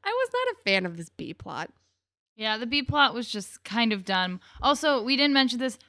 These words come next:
Speaker 2: Manny is wearing some, like, weird checkered sweater that's,
Speaker 1: Oh.
Speaker 2: like, half fur, half velvet. I don't even know what's going on. It's crazy.
Speaker 1: It's the weird,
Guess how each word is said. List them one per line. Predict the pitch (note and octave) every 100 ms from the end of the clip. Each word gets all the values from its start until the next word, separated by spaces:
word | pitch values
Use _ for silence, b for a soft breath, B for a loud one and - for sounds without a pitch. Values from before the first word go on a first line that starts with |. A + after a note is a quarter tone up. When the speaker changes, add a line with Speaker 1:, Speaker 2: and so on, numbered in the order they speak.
| -
Speaker 2:
Manny | A3 C4+ F4 F#4+
is | D#4+ B3+
wearing | A#3 G#3+ A3 A#3+ A#3
some, | - A#3 A3+
like, | G3+ F#3+ -
weird | F#3 F3+ G3 A#3+ B3 C4 C4 -
checkered | - - G#3+ A#3+ C#4 C4+ B3
sweater | - A3 G#3 A#3
that's, | A#3+ A3 F#3+
Speaker 1:
Oh. | A#3+
Speaker 2:
like, | A3 - B B B
half | - A#3 C4+
fur, | - - - A#3 A#3 A#3+ A#3+ A#3+
half | G#3 A#3 A#3+
velvet. | G#3 F3+ G3+ G#3+ G#3 A3+ A3 -
I | D4+
don't | D4
even | G3 F3+ E3+
know | E3+
what's | F3 F3
going | F#3 F3+
on. | F3+ -
It's | A3
crazy. | - - A#3 G#3+ G3+ F#3+ F3 C#3 C3+ G3+
Speaker 1:
It's | B3+ -
the | C#4
weird, | C4+ D4 D4+